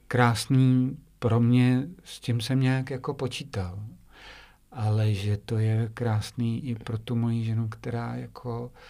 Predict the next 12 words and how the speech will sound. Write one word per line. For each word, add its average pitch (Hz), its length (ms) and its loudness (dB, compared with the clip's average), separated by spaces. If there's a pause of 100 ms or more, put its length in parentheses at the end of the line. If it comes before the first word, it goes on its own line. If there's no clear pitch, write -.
(440)
bere 117 220 0
v 113 60 -10
potaz, 113 380 -2
že 113 220 -2
musí 113 280 -2
jezdit 117 240 0
každý 113 420 0
den 110 260 0
vlastně 110 320 -4
sto - 160 -8
šedesát 120 500 0
kilometrů 113 720 -4